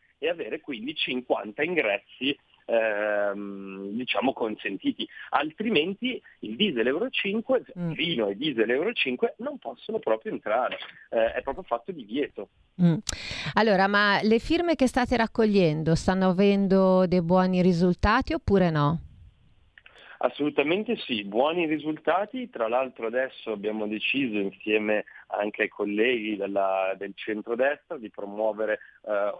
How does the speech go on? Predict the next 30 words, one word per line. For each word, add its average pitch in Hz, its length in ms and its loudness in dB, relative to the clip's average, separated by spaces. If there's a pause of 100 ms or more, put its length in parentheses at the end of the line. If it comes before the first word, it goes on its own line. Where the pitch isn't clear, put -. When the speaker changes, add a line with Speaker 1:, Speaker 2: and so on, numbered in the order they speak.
Speaker 1:
una 110 440 0
delibera 107 720 -2
di 101 140 -14
iniziativa 101 500 -12
popolare, 127 720 -2 (240)
eh, 104 260 -8
tale 113 260 -4
per 107 220 -8
cui 117 480 -4
con 107 540 -4
questa 110 460 -4
proposta 120 680 -4
chiediamo, 104 680 -4 (280)
eh, 95 60 -2
al 92 380 0
Comune 131 440 0
di 101 200 -8
rivedere 113 840 -2 (240)
il 110 160 -4
provvedimento 98 1000 -2
e 104 380 -2
la, 95 480 -2
diciamo, 95 720 -4
eh, 90 260 -10
l'entrata 101 520 -2
in 95 80 -12
vigore 95 300 -4
di 95 100 -18
questi - 400 -12
divieti, 120 540 -4